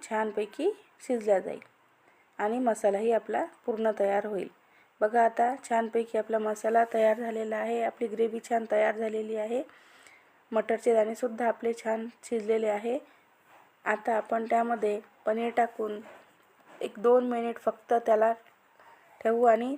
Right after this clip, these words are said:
त्यानंतर कोथिंबीर घालून आपण आपली भाजी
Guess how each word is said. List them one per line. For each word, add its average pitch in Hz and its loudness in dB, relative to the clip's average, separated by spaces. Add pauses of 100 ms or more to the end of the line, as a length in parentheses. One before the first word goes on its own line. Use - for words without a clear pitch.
त्यानंतर 214 0
कोथिंबीर 233 0
घालून 220 -2
आपण 240 -2 (1700)
आपली 233 -4
भाजी 220 -2